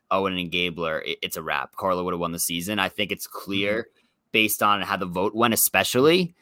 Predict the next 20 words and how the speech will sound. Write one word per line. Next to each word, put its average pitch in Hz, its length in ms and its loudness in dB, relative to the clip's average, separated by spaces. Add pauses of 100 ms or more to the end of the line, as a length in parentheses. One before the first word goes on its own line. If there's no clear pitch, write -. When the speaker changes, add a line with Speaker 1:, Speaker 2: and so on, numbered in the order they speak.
(280)
Speaker 1:
um, 110 320 8
and 98 200 -4
it, - 100 -12
seemingly 113 440 -2
Carla 104 340 2
had 98 100 -2
a 95 60 2
lot 90 120 2
of 80 60 -2
influence 104 440 -4
on 127 160 2
that. 151 300 0 (460)
Speaker 2:
Mm. 85 100 -14 (140)
Speaker 1:
Like, 110 220 -4 (100)
people 143 240 -2
respected 113 480 0
Carla 92 460 0
a - 20 -4
lot, 82 360 4 (440)
and 101 360 -2